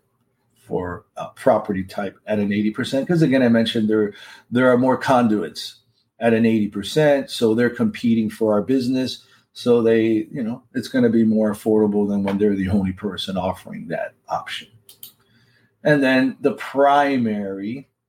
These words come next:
you get a little bit of a break. You saw there, it's eighth of a percent lower as our lowest rate option at seven point eight seven five, with the lowest cost option starting at eight point six two five.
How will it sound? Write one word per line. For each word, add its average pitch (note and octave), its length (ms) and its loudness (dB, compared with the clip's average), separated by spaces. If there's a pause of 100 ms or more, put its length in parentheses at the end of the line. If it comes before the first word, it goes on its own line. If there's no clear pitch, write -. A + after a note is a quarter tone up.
(600)
you B2 160 0
get B2 140 2
a B2 80 2
little D3+ 540 4
bit C3 140 2
of A#2+ 120 2
a A2 100 2
break. G#2 500 -2
You A2+ 200 -6
saw G2+ 340 -4
there, G2 300 -6
it's - 260 -6 (300)
eighth A#2+ 300 2
of G#2+ 120 4
a G#2 60 0
percent G#2+ 520 -4
lower G#2+ 720 2
as G2+ 220 -6
our G2 120 -4
lowest G2+ 380 -6
rate G#2 240 -2
option B2+ 520 -2 (600)
at G#2+ 220 -4
seven G#2+ 320 2
point G#2+ 260 0
eight G#2+ 160 0
seven G#2+ 300 0
five, A#2+ 640 2
with G#2+ 180 -6
the G#2+ 100 -6
lowest G#2+ 540 0
cost D3+ 420 0
option - 420 -2
starting G2+ 460 -6
at F#2+ 80 -14
eight G2+ 220 -8
point F2+ 220 -18
six - 280 -8
two - 180 -8
five. A#2 680 2